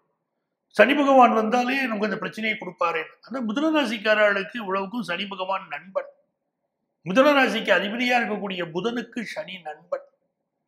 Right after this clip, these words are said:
அதாவது அஷ்டமத்து சனி காலத்துல நீங்க அவமானப்பட்டீங்க, நிறைய பொருளாதார ரீதியா கஷ்டப்பட்டிருக்கீங்க, எல்லாமே இருக்கு. அப்படி இருந்தாலும் கூட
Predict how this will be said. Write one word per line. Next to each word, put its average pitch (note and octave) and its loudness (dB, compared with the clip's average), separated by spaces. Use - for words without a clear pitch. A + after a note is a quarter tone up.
அதாவது A#3+ 8
அஷ்டமத்து D#4 2
சனி C4 -2
காலத்துல B3+ 2
நீங்க A#3+ 2
அவமானப்பட்டீங்க, A3 2
நிறைய G#3 -2
பொருளாதார A#3 2
ரீதியா G#3+ -6
கஷ்டப்பட்டிருக்கீங்க, G3+ -6
எல்லாமே F#3+ -2
இருக்கு. E3+ -18
அப்படி B3+ 6
இருந்தாலும் E4 6
கூட G#3 0